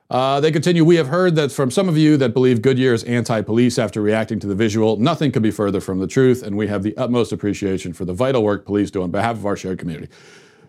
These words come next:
This can't be said strongly enough." Okay. So, the slide was not created or distributed by Goodyear Corporate, and it's not part of a diversity training class. That is a far cry from denying that it exists or that it accurately reflects their policy.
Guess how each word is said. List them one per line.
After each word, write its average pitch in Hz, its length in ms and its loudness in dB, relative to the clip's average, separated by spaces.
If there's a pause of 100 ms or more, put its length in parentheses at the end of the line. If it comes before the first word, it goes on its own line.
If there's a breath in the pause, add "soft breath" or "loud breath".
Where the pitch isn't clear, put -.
(100)
This 151 200 2
can't 120 240 -2
be 110 80 -2
said 92 260 -4
strongly 80 340 -10
enough." - 260 -18
Okay. - 180 -4 (1600 loud breath)
So, - 380 0 (100)
the 127 120 0
slide 170 420 0
was 143 400 2
not 156 360 -2
created 147 400 2
or 131 60 2
distributed 123 560 2
by 117 120 0
Goodyear 107 360 0
Corporate, 139 480 0
and 117 160 -2
it's 107 140 -4
not 120 260 0
part 117 180 0
of 101 80 -2
a 107 80 2
diversity 104 640 -2
training 113 300 0
class. 104 320 -2
That 147 220 -2
is 135 100 0
a 131 80 4
far 165 440 0
cry 131 440 -2
from 110 240 -2
denying 123 560 2
that 113 120 0
it 104 100 0
exists 117 720 -2
or 120 160 2
that 110 140 0
it 120 160 -2
accurately 117 460 -4
reflects 104 400 -4
their 92 120 -6
policy. 101 460 -2